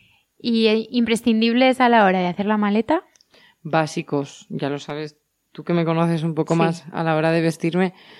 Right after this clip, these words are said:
Speaker 2: soy extremadamente básica. O sea, de hecho llego a un, a un cualquier sitio, a cualquier tienda y no sé mirar otra cosa que no sean básicos. Sí es verdad que soy muy de cuero, me encanta el cuero,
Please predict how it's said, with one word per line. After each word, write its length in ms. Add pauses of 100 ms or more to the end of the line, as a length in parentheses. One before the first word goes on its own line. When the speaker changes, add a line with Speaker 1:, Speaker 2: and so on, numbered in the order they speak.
(180)
Speaker 2:
soy 300
extremadamente 840
básica. 680
O 60
sea, 300
de 140
hecho 160
llego 240
a 100
un, 520
a 160
un 160
cualquier 420
sitio, 600 (280)
a 160
cualquier 460
tienda 500
y 220
no 460 (140)
sé 280
mirar 260
otra 220
cosa 400
que 100
no 100
sean 360 (460)
básicos. 680
Sí 180
es 80
verdad 280
que 120
soy 300
muy 260
de 500
cuero, 340
me 100
encanta 340
el 80
cuero, 500